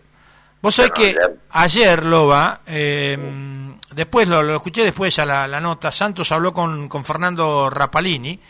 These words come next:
Speaker 1: un
Speaker 2: Ajá.
Speaker 1: árbitro profesional, y bueno, y, y escuchando la nota detenidamente, yo no sé si vos la escuchaste, pero por ahí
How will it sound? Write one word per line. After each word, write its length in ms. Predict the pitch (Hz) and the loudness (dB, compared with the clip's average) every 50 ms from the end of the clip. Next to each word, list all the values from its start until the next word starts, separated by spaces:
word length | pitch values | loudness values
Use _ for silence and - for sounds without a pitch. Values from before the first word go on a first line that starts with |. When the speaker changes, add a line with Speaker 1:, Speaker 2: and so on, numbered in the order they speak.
| - - - - - - _ _ _ - | -20 -20 -20 -20 -20 -20 _ _ _ -6
Speaker 1:
un 100 | - - | 0 2
Speaker 2:
Ajá. 80 | - - | 2 2
Speaker 1:
árbitro 340 | - 165 151 - 143 147 | 2 0 -2 -2 -4 -6
profesional, 640 | 135 143 143 135 147 139 160 170 165 156 147 143 151 156 - - - - - - - _ _ _ _ _ _ | -4 -6 -6 -6 -4 -2 -2 0 2 2 2 2 0 -4 -10 -18 -20 -20 -20 -20 -20 _ _ _ _ _ _
y 80 | - 220 | -4 -2
bueno, 300 | 240 247 226 208 190 185 | 0 0 0 0 -2 -2
y, 520 | 185 175 170 175 170 170 165 165 165 170 170 - - - | -4 -6 -8 -8 -6 -6 -6 -8 -10 -8 -10 -12 -10 -8
y 140 | 190 175 170 | -8 -8 -8
escuchando 420 | - - 196 175 294 349 330 233 | -6 -8 -8 -6 -6 -4 -4 -2
la 100 | 190 180 | -2 -2
nota 240 | 185 202 196 - 175 | -2 -2 -2 0 0
detenidamente, 640 | 165 160 156 165 170 180 175 170 180 175 165 143 143 | 0 0 -2 -2 -2 -2 -2 0 0 -2 -2 -2 -4
yo 100 | 143 175 | -4 -2
no 80 | 170 | -4
sé 120 | 143 160 147 | -4 -4 -4
si 100 | 123 156 | -4 -2
vos 100 | 156 160 | -2 -2
la 60 | 151 | -2
escuchaste, 420 | 147 139 160 147 165 156 - 160 156 | -4 -6 -6 -4 -4 -4 -2 -4 -4
pero 160 | 165 170 175 | -2 -2 0
por 100 | 165 190 | 0 0
ahí 260 | 208 220 247 247 - | 0 0 -2 -4 -8